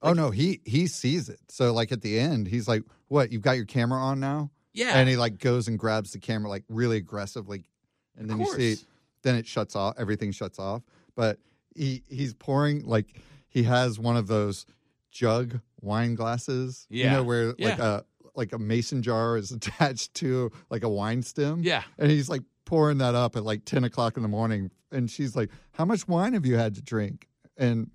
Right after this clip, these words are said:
Speaker 1: that's obviously at the point where he's like, "Wait, what?"
Speaker 2: Yeah, yeah, yeah.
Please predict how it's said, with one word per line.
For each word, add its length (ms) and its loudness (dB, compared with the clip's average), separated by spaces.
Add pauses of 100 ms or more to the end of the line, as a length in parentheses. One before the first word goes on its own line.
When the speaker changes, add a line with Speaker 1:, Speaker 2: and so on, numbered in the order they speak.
Speaker 1:
that's 360 0
obviously 540 0
at 100 -2
the 60 -6
point 280 -4
where 120 -2
he's 220 -4
like, 140 -10 (140)
"Wait, 320 -10 (460)
what?" 360 -4 (260)
Speaker 2:
Yeah, 340 4
yeah, 320 0
yeah. 440 -4